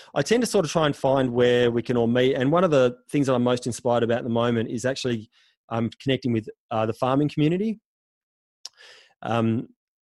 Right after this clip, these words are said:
so I've gone to a couple of, uh, events, um, in my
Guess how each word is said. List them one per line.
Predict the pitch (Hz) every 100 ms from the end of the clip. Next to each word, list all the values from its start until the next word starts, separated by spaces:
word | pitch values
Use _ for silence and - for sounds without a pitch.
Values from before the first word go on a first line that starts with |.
| _ _
so | - 131 127
I've | 120 -
gone | 143 139
to | 127
a |
couple | 117 127 123
of, | 113 98 -
uh, | 113 110 110 110 - -
events, | 120 135 135 143 - - - _ _ - -
um, | 107 107 107 127 214
in | 139
my | 113 110 110